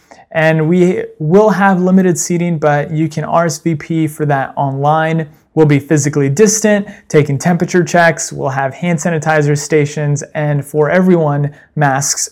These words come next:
will be required. But we'll be singing worship,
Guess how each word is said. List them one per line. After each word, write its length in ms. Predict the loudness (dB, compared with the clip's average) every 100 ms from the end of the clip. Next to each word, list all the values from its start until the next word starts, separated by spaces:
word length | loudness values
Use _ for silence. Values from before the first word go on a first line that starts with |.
| -4
will 220 | -2 0
be 200 | -2 -4
required. 800 | -4 -6 -2 -2 0 -2 -4 -10 -14 _ _ _ _ _ _ _ -20 -4
But 160 | -2 2
we'll 220 | 2 2
be 220 | 2 -2
singing 520 | -2 -4 -4 -4 -2
worship, 520 | 0 0 2 0 -2